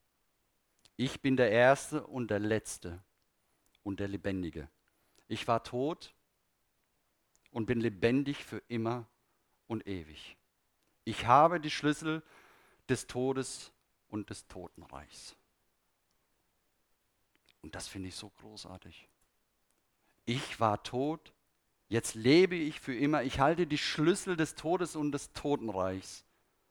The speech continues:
Und in Epheser zwei, Verse eins bis drei, wahrscheinlich habt ihr das auch schon mal gehört.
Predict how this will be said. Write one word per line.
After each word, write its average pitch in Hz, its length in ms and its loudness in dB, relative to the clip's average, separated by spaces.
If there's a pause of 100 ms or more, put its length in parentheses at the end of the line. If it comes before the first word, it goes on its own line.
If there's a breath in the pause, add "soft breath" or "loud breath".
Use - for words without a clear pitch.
(360 soft breath)
Und 123 120 -2
in 127 60 2
Epheser 127 380 4
zwei, 131 420 8
Verse 123 340 4
eins 123 300 0
bis - 220 -12
drei, 113 440 4 (920 soft breath)
wahrscheinlich 117 440 2
habt 117 140 2
ihr 113 60 -6
das 107 160 -2
auch 117 180 -2
schon 117 160 -4
mal 104 160 -2
gehört. 104 520 -4